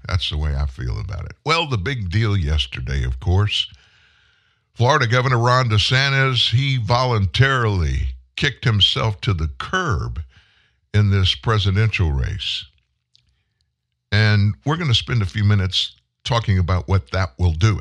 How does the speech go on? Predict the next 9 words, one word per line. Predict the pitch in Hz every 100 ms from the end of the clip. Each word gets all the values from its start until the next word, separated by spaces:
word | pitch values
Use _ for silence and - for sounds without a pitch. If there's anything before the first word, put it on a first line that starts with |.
| -
and | 104
let | 98 107 -
you | 104 87
hear | - 135 127
from | 95 - 85 90 87
some | - 120 120
people. | - 175 - - - _ _ _ _ _ _ _ _ _ _ _ _ -
So | 175 185 175 156 _ _
with | 143 147 135